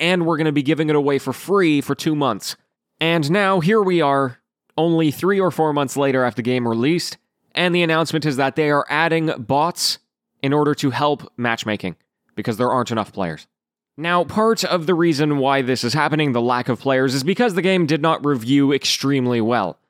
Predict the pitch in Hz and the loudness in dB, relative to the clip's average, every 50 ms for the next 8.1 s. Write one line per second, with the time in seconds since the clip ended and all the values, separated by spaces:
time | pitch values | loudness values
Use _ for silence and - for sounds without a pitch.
0 | _ _ _ _ _ - 202 233 247 226 180 190 180 143 180 190 165 214 233 233 | _ _ _ _ _ -2 0 2 2 2 2 2 2 2 2 0 0 0 0 2
1 | 226 220 220 208 - 214 202 185 - 220 233 226 196 - 208 185 190 190 175 - | 2 2 2 2 2 0 0 0 0 -2 -2 -2 -2 -2 -2 -2 -2 -4 -4 -4
2 | - 202 202 196 202 190 190 160 175 175 160 139 160 175 165 - 175 160 160 160 | -4 -2 -2 0 0 0 0 0 2 0 2 2 0 0 0 0 0 0 2 0
3 | 156 131 139 - 143 151 151 147 139 123 117 - - 135 123 110 120 117 123 147 | 0 0 0 0 2 2 2 0 0 -2 -6 -6 -4 -4 -4 -2 -2 -2 0 2
4 | 151 156 160 151 151 151 139 131 123 117 98 151 - - - 202 220 - - - | 2 2 2 2 2 2 2 2 0 0 -4 -8 -10 -4 -2 -2 0 0 -2 -2
5 | 156 139 123 123 113 107 127 - 147 139 123 - 127 131 127 120 123 139 170 196 | 0 0 0 0 0 -2 -2 -2 0 -2 -2 -2 -2 -2 0 0 0 0 0 0
6 | 190 156 127 - 143 135 113 104 110 104 73 104 107 101 90 90 85 85 101 - | 0 0 -2 0 -2 -2 0 0 0 -2 0 -2 -2 -2 -2 -2 -4 -4 -6 -8
7 | _ _ _ _ _ _ _ - 135 156 190 185 - 196 185 151 175 185 175 175 | _ _ _ _ _ _ _ -4 -2 0 0 0 0 -2 0 0 0 2 2 0
8 | 127 | -2